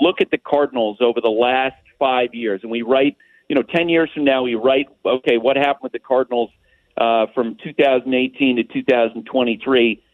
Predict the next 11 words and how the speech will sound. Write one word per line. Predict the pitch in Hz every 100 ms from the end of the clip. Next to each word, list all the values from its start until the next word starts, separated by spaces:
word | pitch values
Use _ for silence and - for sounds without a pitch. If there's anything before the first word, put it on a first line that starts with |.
| _
I | - 139
think | 190 -
the | 156
one | 151 151
thing | 151 131
we | 127 120
can | - 143 123 -
say | 240 160
is | 131 127 _ _ _ -
they | 160
really | 147 143 208 202 196 -